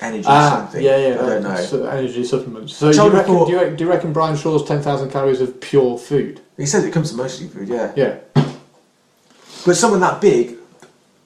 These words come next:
Speaker 1: everything
Speaker 2: Like
Speaker 1: must be bigger, heart must be bigger, lung-, stomach must be bigger. It must be. He's not gonna have the stomach size of a normal, like,
Speaker 2: Oh, God,
Speaker 1: Andy
Speaker 2: yeah.
Speaker 1: Murray.
Speaker 2: Oh, God, yeah.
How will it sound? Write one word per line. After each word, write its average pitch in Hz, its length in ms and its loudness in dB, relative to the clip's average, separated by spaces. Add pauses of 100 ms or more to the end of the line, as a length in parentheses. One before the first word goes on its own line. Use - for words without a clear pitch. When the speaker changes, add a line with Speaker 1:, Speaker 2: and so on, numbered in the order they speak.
(260)
Speaker 1:
everything 156 340 2
Speaker 2:
Like 156 60 2
Speaker 1:
must 151 180 -2
be 151 60 -4
bigger, 160 220 0
heart 123 240 0
must 120 140 -8
be 123 60 -8
bigger, 113 220 -2
lung-, 113 360 -6
stomach 117 360 -2
must 110 200 -8
be 113 80 -8
bigger. 90 400 -6 (200)
It 127 80 -8
must 160 220 -2
be. 95 120 -4
He's 143 180 -4
not 170 120 2
gonna 127 120 -4
have 131 100 -4
the 120 60 -8
stomach 117 380 -8
size 110 360 -6
of 101 80 -10
a 104 60 -8
normal, 104 400 -8 (880)
like, 120 300 -2
Speaker 2:
Oh, 190 120 2
God, 175 180 0
Speaker 1:
Andy 117 220 -2
Speaker 2:
yeah. 104 60 -6
Speaker 1:
Murray. 120 120 -2
Speaker 2:
Oh, 170 100 2
God, 151 200 -2
yeah. 127 120 -6